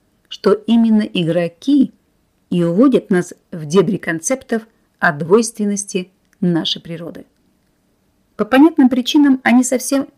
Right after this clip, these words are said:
не заинтересованы в том, чтобы отпускать аквариумных рыбок на волю. А потому аккуратно расставили на разные полочки два компонента колдовского зелья, способного превратить нас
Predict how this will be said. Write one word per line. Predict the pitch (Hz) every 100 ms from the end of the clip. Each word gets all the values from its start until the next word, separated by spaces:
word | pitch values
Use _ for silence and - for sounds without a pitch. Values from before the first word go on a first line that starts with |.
| -
не | 220 233
заинтересованы | 233 233 247 240 - 269 190 165
в | -
том, | 262 240
чтобы | - 190 202 196 _ _ _ _
отпускать | 190 185 208 202 - 202 202 -
аквариумных | - 170 185 170 165 160 -
рыбок | 254 226 - _ _
на | 196 214
волю. | 180 165 131 - _ _ _ _ _ _ _
А | 208
потому | 214 254 294 311
аккуратно | 285 254 254 247 220
расставили | 220 214 - 196 190
на | 175 170
разные | 165 180 160
полочки | - 269 254 - - 226 220 - _ _ _ -
два | 160 185 202
компонента | 185 170 160 165 196 262 254 226 220 _ _
колдовского | 196 170 147 160 - - - 202 185
зелья, | 165 170 165 156 - _ _ _ _
способного | - - - 160 170 165 170
превратить | 170 165 175 214
нас | 175 170